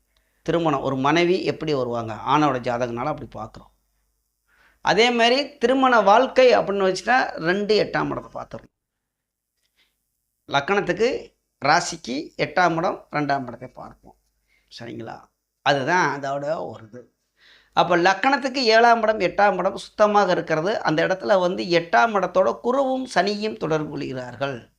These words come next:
பார்வையாக, ஏழாம் பார்வையாக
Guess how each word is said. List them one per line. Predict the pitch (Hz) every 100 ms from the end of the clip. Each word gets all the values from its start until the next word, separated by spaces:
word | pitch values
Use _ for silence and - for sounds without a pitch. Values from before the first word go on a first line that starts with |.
| _ _ _ _ _ _ _ _ _ _ _ _ _ _ _ _ _ _ _ _ _ _ _ _ _ _ _ _ _ _ _ _ _ _ -
பார்வையாக, | 190 226 220 208 190 170 - _ _ _ _ _ _ _ _ -
ஏழாம் | 175 208 208 185
பார்வையாக | 175 175 165